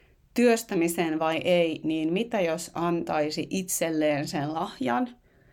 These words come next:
että mä käyn tätä itseäni varten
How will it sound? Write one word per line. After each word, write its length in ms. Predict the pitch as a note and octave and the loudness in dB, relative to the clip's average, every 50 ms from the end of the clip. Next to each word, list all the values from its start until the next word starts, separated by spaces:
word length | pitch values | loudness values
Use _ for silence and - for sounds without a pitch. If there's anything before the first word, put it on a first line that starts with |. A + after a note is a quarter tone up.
| _ _ _ _ _ - | _ _ _ _ _ -6
että 300 | F3 E3+ E3+ - F3 E3+ | -6 -6 -6 -4 -4 -2
mä 200 | F3 F#3+ G#3 G#3+ | 0 0 0 -2
käyn 460 | G#3+ - F#3+ F3 E3+ E3+ E3 E3+ E3+ | -2 -2 -2 -2 0 0 -2 -2 -2
tätä 380 | F3+ E3+ E3+ F3 - E3 D3 D3 C#3+ - _ _ _ _ _ _ _ | -2 -2 -2 -2 -2 -2 -2 -4 -6 -14 _ _ _ _ _ _ _
itseäni 680 | - F#3+ F#3+ G3 - - - A#3 A#3+ B3 B3+ C4+ C4 C4 | -4 -4 -4 -4 -6 -4 -2 0 2 2 4 2 2 2
varten 680 | C4+ C4+ C#4 C#4 C4+ - - C4+ C#4 C#4 C#4 C#4 - | 0 0 0 -2 -2 -2 0 2 2 2 2 0 -2